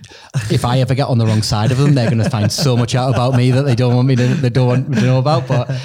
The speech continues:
um, yeah, the, I, they're, they're unbelievable. But the, with the globalization of tech and LinkedIn and, and GitHub and Stack Overflow and all of these tools, we deliver hundreds of candidates around the world,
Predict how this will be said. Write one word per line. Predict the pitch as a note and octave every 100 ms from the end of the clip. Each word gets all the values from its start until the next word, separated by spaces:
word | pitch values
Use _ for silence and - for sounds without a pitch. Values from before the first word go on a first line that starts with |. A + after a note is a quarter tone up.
| - E3
um, | B2 A#2+ A#2 A2+ G2 - _ _ _ _ -
yeah, | A#2+
the, | G2+ C3 A#2
I, | G#2+ B2 -
they're, | C3
they're | A2+ B2 A#2 D3+
unbelievable. | B2 A2 G2+ - - -
But | - A#2
the, | G#2+ _ B2
with | A#2+
the | -
globalization | A2+ G#2 G2+ G#2 F#2+ G#2
of | F2
tech | - G#2 -
and | F#2
LinkedIn | F2+ F#2 - G#2 G2 F2+
and, | E2+ -
and | F#2+ G2
GitHub | A2+ - D#2+ A#1+
and | D2+ -
Stack | - F#2+ -
Overflow | F#2 E2 -
and | E2+
all | G2 G2
of |
these | G2 G2
tools, | - D2 C#2 - - - -
we | A2+ A2+ G#2+ G#2+ C3+
deliver | A2 G#2 A2 F2+ F2 F2 _ _ _ _ _
hundreds | - B2+ G#2+ G2 -
of | F#2+
candidates | - G2 F2+ F2+ -
around | F#2 F2+ F2
the | E2+
world, | C#2 G1+ -